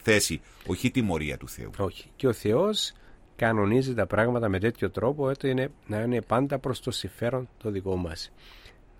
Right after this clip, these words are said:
Speaker 2: Και μια άλλη ιστορία που άκουσα πρόσφατα,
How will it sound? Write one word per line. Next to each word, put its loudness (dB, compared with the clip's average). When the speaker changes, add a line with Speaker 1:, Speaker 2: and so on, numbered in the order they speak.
Speaker 2:
Και -6
μια -2
άλλη 0
ιστορία 0
που 0
άκουσα -2
πρόσφατα, -2